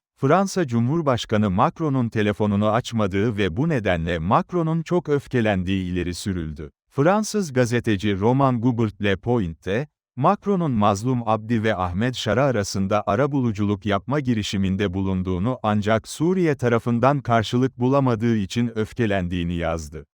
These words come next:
Habere göre olay yirmi beş Ocak Pazar günü Eliz Sarayı'nda gerçekleşti.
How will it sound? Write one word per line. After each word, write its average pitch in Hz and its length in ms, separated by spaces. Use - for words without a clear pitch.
Habere 175 400
göre 131 280
olay 95 480
yirmi 101 280
beş 160 220
Ocak 127 380
Pazar 107 360
günü 104 380
Eliz 170 340
Sarayı'nda 101 580
gerçekleşti. 85 960